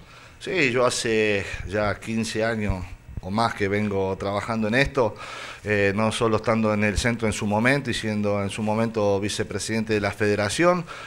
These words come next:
este, y hoy a-, haber conformado la Cámara de Transporte, eh, porque en su momento por ahí no podíamos, no estábamos de acuerdo, lo cual hoy podemos decir que estamos trabajando en unidad juntamente con el centro y con la federación,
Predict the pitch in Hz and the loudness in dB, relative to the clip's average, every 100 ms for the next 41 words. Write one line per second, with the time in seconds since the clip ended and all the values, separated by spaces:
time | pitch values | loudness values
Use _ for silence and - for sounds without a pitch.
0 | - 98 95 - 104 104 117 107 107 123 | -8 -4 -2 0 0 0 -2 0 2 4
1 | 123 110 104 104 98 95 - 101 107 110 | 4 4 4 2 0 -2 -2 0 2 0
2 | 107 107 104 98 101 110 117 110 104 101 | -2 -2 -2 0 -2 2 4 6 6 6
3 | 98 95 98 101 110 113 107 104 104 104 | 4 2 2 0 0 0 2 2 2 -2
4 | - 175 190 185 120 98 - - - - | 4 4 4 4 2 2 -6 -16 -8 -2
5 | 104 101 98 98 101 110 104 113 113 104 | 0 2 0 -4 -4 -2 0 0 -2 -2
6 | 107 110 104 107 110 107 101 110 110 117 | 0 2 0 2 2 0 0 -2 2 4
7 | 113 107 101 104 - 165 156 120 104 - | 4 4 2 2 4 4 4 4 2 -2
8 | 101 95 - 113 110 117 123 - 117 110 | -2 0 4 4 4 2 2 4 2 2
9 | 110 - 117 - 107 101 95 117 110 110 | 0 0 -4 0 0 0 0 0 0 0
10 | 104 110 117 110 107 107 110 113 101 98 | -2 0 0 2 0 2 2 2 0 -4
11 | - 113 110 104 113 110 104 101 98 135 | -6 -6 -2 -2 0 -2 -2 -2 0 0
12 | 147 151 147 117 101 101 98 - 104 104 | 0 0 0 0 0 -2 -2 -2 0 2
13 | 110 170 220 | 0 0 0